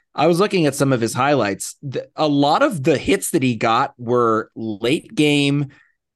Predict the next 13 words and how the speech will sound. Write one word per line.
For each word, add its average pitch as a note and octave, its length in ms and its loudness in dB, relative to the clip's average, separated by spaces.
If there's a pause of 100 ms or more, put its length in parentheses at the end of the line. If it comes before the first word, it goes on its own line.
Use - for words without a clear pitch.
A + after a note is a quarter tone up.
down E3 380 2
by D#3+ 200 6
a D3+ 100 6
run, B2+ 560 0 (200)
either C3+ 340 4
the A#2+ 100 -2
tie, E3+ 480 2
tie E3 280 -2
the F3 120 -2
game C#3+ 540 -2
or A2+ 520 0
go C3+ 260 2
ahead. A2+ 500 -2